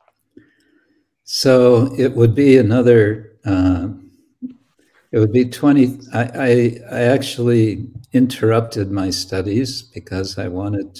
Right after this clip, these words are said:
to, um, yeah, because I was, uh, feeling this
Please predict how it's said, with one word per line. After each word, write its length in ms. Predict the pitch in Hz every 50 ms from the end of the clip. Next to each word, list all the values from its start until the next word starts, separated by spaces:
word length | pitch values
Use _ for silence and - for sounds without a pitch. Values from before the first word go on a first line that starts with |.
| -
to, 480 | - 104 98 92 90 90 82 - 113 - _ _ _ _ _ _ _ _ _ _ _ _ _ _ _ _ _ _ _ _ _ -
um, 600 | 107 95 95 92 92 92 90 90 101 113 123 - - _ _ _ _ _ _ _ -
yeah, 260 | 151 151 139 135 120 - - - _ -
because 400 | - 95 - 139 113 98 95 -
I 140 | 107 104 101
was, 540 | 101 101 98 92 90 - - - - - _ _ - _ _ _ _ _ _ _ _ _ _ _ 120 104 98 95 _ _ _ _ _ -
uh, 220 | 113 104 95 98
feeling 560 | 95 - - - 135 127 120 117 113 104 104 98
this 260 | 92 107 104 -